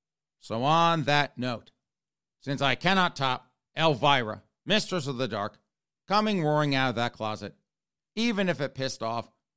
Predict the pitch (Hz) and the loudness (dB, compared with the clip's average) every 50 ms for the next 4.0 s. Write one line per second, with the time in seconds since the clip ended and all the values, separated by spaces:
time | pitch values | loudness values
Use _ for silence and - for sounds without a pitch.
0 | _ - 165 180 185 185 156 160 147 123 143 147 143 143 135 131 131 127 117 113 | _ 0 4 4 6 6 4 2 -2 -2 -2 -2 -2 -2 -2 -2 -2 -2 -2 -2
1 | 117 117 120 120 113 - 117 117 120 113 - _ _ _ _ _ _ _ - 147 | -4 -4 -6 -6 -6 -6 -6 -4 -4 -6 -8 _ _ _ _ _ _ _ -4 -4
2 | 147 127 143 135 - - - 170 170 175 165 151 143 123 101 127 127 123 - - | -2 0 0 -2 -2 0 2 4 4 6 6 4 2 0 0 -2 -4 -4 -6 -6
3 | 123 127 127 117 - - 110 104 107 131 135 127 120 113 110 110 - - _ | -6 -6 -6 -6 -8 -10 -10 -6 -4 -2 -2 -2 -2 -4 -6 -8 -10 -14 _